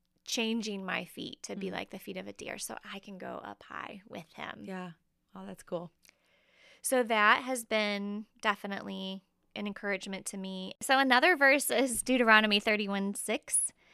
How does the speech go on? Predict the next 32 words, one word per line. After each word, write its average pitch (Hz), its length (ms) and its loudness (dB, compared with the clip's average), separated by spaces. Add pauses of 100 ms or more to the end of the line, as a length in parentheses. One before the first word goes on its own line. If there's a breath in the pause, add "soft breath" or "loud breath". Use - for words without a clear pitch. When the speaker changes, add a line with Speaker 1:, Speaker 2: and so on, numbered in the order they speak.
(240 soft breath)
Speaker 1:
"Be 254 120 4
strong 240 380 6
and 339 100 0
courageous. 240 560 2
Do 240 240 0
not 302 220 2
be 294 140 0
afraid 185 520 -2
or 196 100 -2
terrified 202 640 0
because 202 340 -6
of 202 100 -10
them, 214 240 -6
for 226 120 -12
the 214 120 -2
Lord 214 340 -2
your 262 140 -4
God 185 400 -4
goes 196 400 -4
with 185 240 -8
you. 185 160 -8
He 208 200 -10
will 208 160 -2
never 208 420 -2
leave 196 320 -10
you 190 140 -6
nor 180 320 -8
forsake - 600 -10
you." - 280 -8 (120)
Speaker 2:
Hmm. 202 180 -8 (1200)
Speaker 1:
So 247 340 4
another, 220 680 2